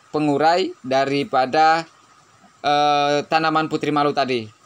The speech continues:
Jadi nanti ini akan menjadi pupuk pengganti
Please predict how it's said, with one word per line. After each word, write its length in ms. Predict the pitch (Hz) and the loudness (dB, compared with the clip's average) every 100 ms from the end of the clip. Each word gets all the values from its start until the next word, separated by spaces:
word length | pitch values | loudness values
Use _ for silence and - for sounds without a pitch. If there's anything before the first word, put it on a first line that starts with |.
| _ _ | _ _
Jadi 400 | 120 147 185 190 | -4 0 0 0
nanti 560 | 160 151 196 196 196 160 | -2 -2 0 2 2 -2
ini 240 | 160 185 | -4 -4
akan 320 | 135 156 160 160 | -4 -2 -2 -2
menjadi 480 | 151 143 147 180 | -2 0 0 0
pupuk 400 | 185 151 185 185 | 0 -4 -4 -6
pengganti 1040 | - 147 135 131 135 - 180 180 175 170 | -6 -4 -2 -2 -4 -2 2 2 2 0